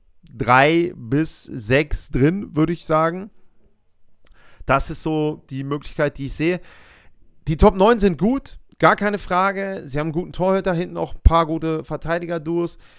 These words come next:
Was mir fehlt, ist so ein richtiger Superstar, ein richtiger Sniper. Ob das einer von denen sein kann, die da sind,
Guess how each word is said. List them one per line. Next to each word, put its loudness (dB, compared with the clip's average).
Was 2
mir 2
fehlt, 4
ist -8
so -2
ein 0
richtiger 0
Superstar, 2
ein -4
richtiger -2
Sniper. 0
Ob -10
das -2
einer -4
von -8
denen -6
sein -4
kann, -6
die -12
da 2
sind, -4